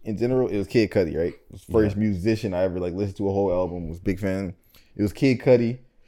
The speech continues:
Speaker 1: It was Ellie Goulding. It was Taylor Swift. <laughs> Big mix there, right? Some Kanye West.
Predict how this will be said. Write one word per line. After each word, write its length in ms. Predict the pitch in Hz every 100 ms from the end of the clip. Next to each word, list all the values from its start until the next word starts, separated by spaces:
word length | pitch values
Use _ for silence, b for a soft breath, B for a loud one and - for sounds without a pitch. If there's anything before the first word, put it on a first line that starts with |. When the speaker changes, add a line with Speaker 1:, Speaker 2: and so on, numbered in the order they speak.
| -
Speaker 1:
It 60 |
was 120 | 110 107
Ellie 220 | 127 131
Goulding. 540 | 117 131 127 120 123 127 _
It 80 | -
was 120 | 107
Taylor 280 | - 139 131
Swift. 440 | 127 - - - -
<laughs> 1500 | 220 - - 254 - 240 302 370 - - 156 147 131 110
Big 180 | 117 135
mix 220 | 139 143
there, 280 | - 127 127
right? 240 | 117 117 117
Some 120 | 127
Kanye 400 | 139 131 127 123
West. 280 | 120 123